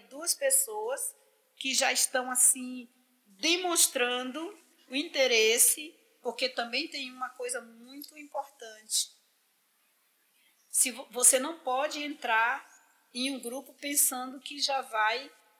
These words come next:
ficar com a, a, a, digamos, a carte-, a porta-cédula cheia, né? Você tem que pensar que realmente um, um grupo como esse, ele movi-, ele tem uma movimentação financeira,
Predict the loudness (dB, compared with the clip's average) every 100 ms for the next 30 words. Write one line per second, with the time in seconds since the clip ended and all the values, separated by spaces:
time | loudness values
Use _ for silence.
0 | -10 -8 -2 0 0 -2 -10 -8 -8 -8
1 | -14 -8 -4 -4 -4 -10 _ -20 -20 -20
2 | -20 _ _ _ _ _ _ _ _ _
3 | _ -20 -20 -20 _ _ -20 -16 -16 -18
4 | _ _ -8 -2 -2 -2 -2 -2 -2 -6
5 | -4 0 0 -2 -10 -8 -4 0 0 0
6 | -6 -12 _ _ _ _ _ _ -20 -18
7 | -18 -20 _ _ _ 0 0 -2 -14 -14
8 | -10 4 6 8 4 2 0 -8 -20 _
9 | -6 -4 2 2 2 -2 -2 -6 -10 -14
10 | _ -16 -10 -10 -6 -8 -6 -2 2 2
11 | 0 -10 -10 -10 -10 -12 -10 -12 -10 -12
12 | -12 -16 -20 -20 -4 -4 -4 -10 -10 -4
13 | -4 -4 -10 -16